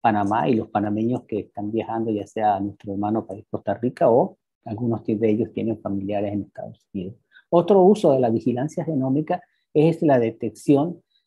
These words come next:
de qué traen los viajeros que tienen de algunos lugares diferentes. Por ejemplo, de Sudáfrica, primero inicialmente encontramos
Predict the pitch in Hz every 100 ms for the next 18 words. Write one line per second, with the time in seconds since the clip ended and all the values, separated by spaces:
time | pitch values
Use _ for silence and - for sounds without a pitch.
0 | _ 131 127 131 143 143 _ - 175 170
1 | 160 139 151 202 - _ - 131 135 117
2 | 127 127 131 139 123 123 127 127 110 107
3 | 117 113 110 110 110 110 - 104 123 170
4 | - - - 101 135 131 - 98 - _
5 | _ - 123 131 127 160 - 165 - -
6 | - _ _ 131 123 135 151 135 113 -
7 | 131 131 127 131 156 147 104 113 104 117
8 | 117 110